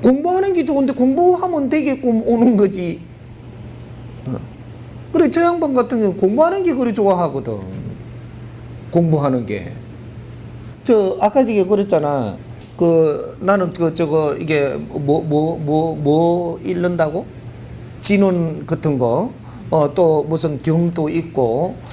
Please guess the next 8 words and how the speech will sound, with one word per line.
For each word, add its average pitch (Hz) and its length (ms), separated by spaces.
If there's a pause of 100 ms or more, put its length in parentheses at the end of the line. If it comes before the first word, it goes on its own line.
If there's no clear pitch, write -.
(160)
어, 151 120
뭐도 160 320
좋다 147 360
하니까 151 280
읽고. 139 680 (140)
이게 311 180
공부예요. 294 800 (1900)
이게. 170 500